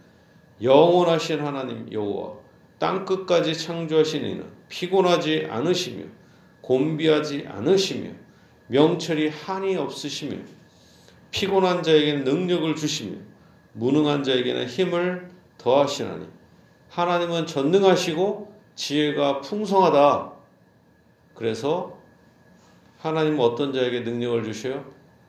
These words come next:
피곤해서 힘이 없는 자에게, 연약한 자에게 능력을 주신 하나님이십니다. 그리고 무능해서 더 이상 힘이 없어요.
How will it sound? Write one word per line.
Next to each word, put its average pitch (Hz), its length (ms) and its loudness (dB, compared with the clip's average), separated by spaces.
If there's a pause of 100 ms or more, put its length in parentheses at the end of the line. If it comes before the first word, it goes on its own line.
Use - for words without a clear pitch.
(100)
피곤해서 190 920 0
힘이 214 380 -4
없는 156 500 -2
자에게, 98 600 -4 (180)
연약한 131 580 -6
자에게 123 540 -4
능력을 147 640 -4
주신 156 360 -4
하나님이십니다. 104 680 -8 (1200)
그리고 139 220 -2
무능해서 156 720 6
더 135 160 -2
이상 139 260 -6
힘이 196 260 -6
없어요. 120 400 -8